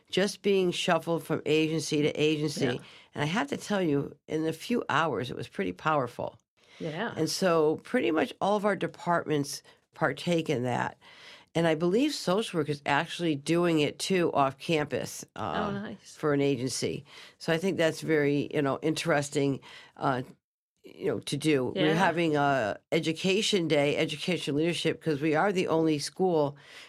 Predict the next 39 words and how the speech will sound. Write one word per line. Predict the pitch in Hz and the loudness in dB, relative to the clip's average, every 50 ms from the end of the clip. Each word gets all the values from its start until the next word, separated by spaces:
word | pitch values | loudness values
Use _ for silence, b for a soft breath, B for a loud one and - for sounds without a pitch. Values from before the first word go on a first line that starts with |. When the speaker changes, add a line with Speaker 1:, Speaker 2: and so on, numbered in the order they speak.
| B B B - | B B B -2
Speaker 1:
in | - 165 160 156 | 0 2 2 4
Western | 147 147 143 - - 147 143 | 4 2 2 0 0 0 2
U | 151 | 2
S, | 160 165 165 - | 2 2 2 0
what's | 156 127 - - | -4 -6 -4 -2
different, | - 165 175 - - 147 123 - - - | 0 0 0 0 0 -2 -2 -2 -2 0
that | 151 139 | 0 0
Speaker 2:
Mm-hmm. | 135 147 | 2 2
Speaker 1:
has | 160 147 139 123 | 0 0 0 0
doctoral | - 165 160 170 165 - 123 - | 2 2 2 2 0 -4 -4 -4
programs. | - 135 104 - - - - - - - _ - | -2 -4 -4 -4 -4 -6 -8 -8 -12 -14 _ -8
Speaker 2:
Yep. | - 175 - - - | -6 -6 -6 -6 -2
Speaker 1:
We | - 151 | 0 0
have | 147 127 | 0 0
a | 127 | 0
nursing | 131 143 151 156 160 180 175 | 0 0 0 0 -2 -4 -2
doctoral | - 175 170 170 - 190 175 | 0 0 -2 -2 -2 -6 -6
program, | - - 190 180 170 180 185 180 175 - - | -4 -2 -2 -2 0 0 0 0 0 -2 -2
and | 143 147 | -2 0
we | 147 147 151 | 0 0 0
have | 147 151 147 143 135 - | 2 2 2 2 0 -2
education, | - 151 135 135 151 147 - 175 160 156 147 - 160 135 | -4 -4 -2 -2 -4 -4 0 0 0 0 0 0 0 -2
and | - - 139 147 143 | 0 0 0 2 2
they're | 147 151 | 2 2
gonna | 147 165 151 147 | 2 0 0 0
be | 123 139 139 | -2 -2 -2
doing | 156 156 147 147 | 0 0 0 0
a | 139 | 0
big | - 131 135 - - - | -2 -2 -4 -4 -4 -6
educational | 143 139 - 143 - 165 165 151 147 - - 139 135 | -6 -6 -6 -6 -4 -2 0 0 -2 -2 -4 -4 -4
day | 123 131 120 | -2 -2 -2
May | 131 135 127 135 | 0 0 -2 -2
fourth, | - - 147 143 139 139 156 156 - B B B B B B B B B | -2 -2 0 0 2 0 0 -2 -6 B B B B B B B B B
where | 151 147 | 0 2
research | 139 151 151 147 - - 151 139 - 147 | 2 2 2 0 0 0 -2 -2 -2 -4
is | 135 | -8
presented. | - - 151 139 123 139 135 123 117 - 143 139 139 151 - - | -6 -2 -2 -2 0 0 0 0 0 -2 -2 -2 -2 -4 -6 -8
Speaker 2:
Mm-hmm. | 196 175 180 180 180 214 202 B B B B - - - | -6 -6 -4 -6 -6 -8 -10 B B B B -20 -16 -12
Speaker 1:
Um, | - 120 123 123 127 123 123 127 | -10 -8 -8 -6 -6 -8 -8 -10